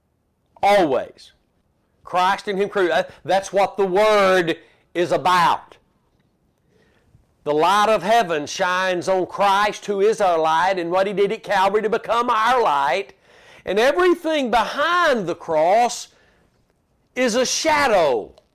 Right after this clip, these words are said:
of Christ and His redeeming work.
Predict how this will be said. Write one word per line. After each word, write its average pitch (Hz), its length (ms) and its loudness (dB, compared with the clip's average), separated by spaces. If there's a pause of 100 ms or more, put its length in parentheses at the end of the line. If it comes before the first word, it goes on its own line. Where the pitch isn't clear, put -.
(760)
of 165 200 -8
Christ 180 600 -6
and 151 160 -6
His 151 220 -10
redeeming 156 580 -4
work. 185 440 -2